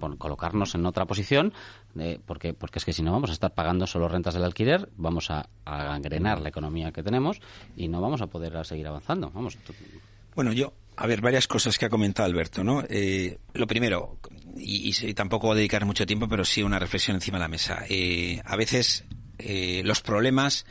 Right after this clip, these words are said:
Speaker 2: los valoramos si son importantes o no, si son muchos o pocos los que los padecen.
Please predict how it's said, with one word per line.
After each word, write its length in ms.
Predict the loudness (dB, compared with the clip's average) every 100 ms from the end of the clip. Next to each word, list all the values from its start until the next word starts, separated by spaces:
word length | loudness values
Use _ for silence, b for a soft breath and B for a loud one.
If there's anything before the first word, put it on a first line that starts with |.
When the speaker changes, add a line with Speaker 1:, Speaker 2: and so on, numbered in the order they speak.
| B B B B -4
Speaker 2:
los 340 | 0 2 2
valoramos 460 | 4 6 6 4 2
si 80 | 2
son 180 | 2
importantes 540 | 2 0 0 -2 0 0
o 60 | 2
no, 280 | 0 -2 -8
si 240 | -4 0
son 180 | 2 2
muchos 640 | 4 2 2 2 2 -2 -4
o 100 | -2
pocos 300 | 0 2 2
los 140 | 2
que 100 | 2
los 100 | 0
padecen. 580 | 2 2 2 -2 -6 -10